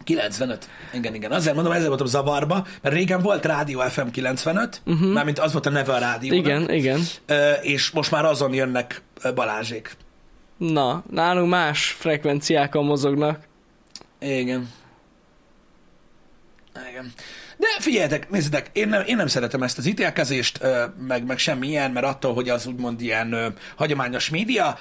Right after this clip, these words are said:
Speaker 1: szerintem alapvetően egyébként egy szórakoztató műsor, amit Balázsék csinálnak,
Speaker 2: Teljesen.
Speaker 1: és akármilyen véleményetek is van róla, ha azt gondoljátok, hogy nagyszerű, amit Balázsék csinálnak, ha azt gondoljátok, hogy egy katasztrófa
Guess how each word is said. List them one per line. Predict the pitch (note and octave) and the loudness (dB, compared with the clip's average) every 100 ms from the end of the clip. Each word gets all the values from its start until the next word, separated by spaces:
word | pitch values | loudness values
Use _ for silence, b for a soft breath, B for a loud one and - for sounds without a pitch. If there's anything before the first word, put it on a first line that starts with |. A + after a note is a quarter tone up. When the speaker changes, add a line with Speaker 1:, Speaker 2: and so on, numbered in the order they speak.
| - | -8
Speaker 1:
szerintem | G3 D#3 D#3 | -4 0 2
alapvetően | C3 C3 B2 B2 | 0 0 0 0
egyébként | A#2 B2 | -2 -2
egy | A#2 | 0
szórakoztató | - A#2+ A2 G#2+ - A#2+ | 2 0 0 -6 -6 -4
műsor, | B2 B2 B2 | -2 -2 -2
amit | A#2 A#2 | -4 -2
Balázsék | A#2+ G#2 A2 A2+ | -2 -2 -4 -6
csinálnak, | - C3 C3 D3 C#3+ B B B | -6 -2 0 0 -2 B B B
Speaker 2:
Teljesen. | A#2+ A2+ C3+ - B2 | -2 0 0 -2 -6
Speaker 1:
és | D#3 | -2
akármilyen | F3+ F3+ C3+ D3+ C3+ B2+ | 0 2 0 0 0 0
véleményetek | D#3 C3 B2+ A#2+ B2 | 0 0 -2 -4 -2
is | C3 | 0
van | C#3 C3 | 2 2
róla, | A#2 A#2+ D3 F3+ - | 2 2 2 0 -2
ha | - F3 | 0 2
azt | C#3+ | 2
gondoljátok, | D3 C3+ B2+ B2 B2 | -2 0 0 0 -2
hogy | A#2+ | -2
nagyszerű, | A#2+ D3+ - E3 | 0 2 2 2
amit | D3+ D#3 | 2 2
Balázsék | D3+ C#3+ C3 B2 | 2 2 0 -2
csinálnak, | C#3+ B2+ A#2+ - | -2 0 0 0
ha | D3 | 2
azt | C#3 A#2+ | 2 0
gondoljátok, | C3 B2 A#2 A2+ | 0 0 0 -2
hogy | A2+ | -6
egy | - | -2
katasztrófa | B2 C#3+ - D3 C#3 F3 F#3+ - | 0 0 -2 -2 0 2 0 -2